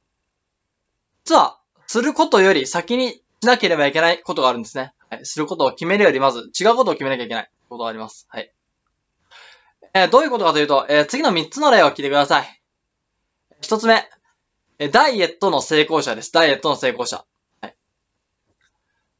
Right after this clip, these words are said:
ダイエットの成功者は、間食ですね。お菓子を食べるのをやめたというの。たらダイエットに成功したというんですね。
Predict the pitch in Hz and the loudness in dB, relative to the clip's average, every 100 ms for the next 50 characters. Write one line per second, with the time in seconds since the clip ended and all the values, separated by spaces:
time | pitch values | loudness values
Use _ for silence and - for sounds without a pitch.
0 | 170 294 262 170 131 160 156 143 127 107 | -2 2 4 2 0 -2 -2 0 2 2
1 | - _ _ _ - 381 302 339 320 302 | -2 _ _ _ 0 2 2 0 0 0
2 | 294 - 143 135 165 196 285 220 165 156 | -2 0 -4 -4 -2 4 4 4 0 0
3 | 170 170 165 135 127 135 170 175 170 123 | 0 0 0 0 2 2 6 6 4 -4
4 | 113 110 - _ _ _ _ _ _ _ | -12 -16 -20 _ _ _ _ _ _ _
5 | - 196 143 143 135 131 113 127 113 123 | 0 2 4 0 0 -6 -10 -10 -8 -6
6 | - 139 117 110 - 107 | -2 -4 -4 -12 -14 -16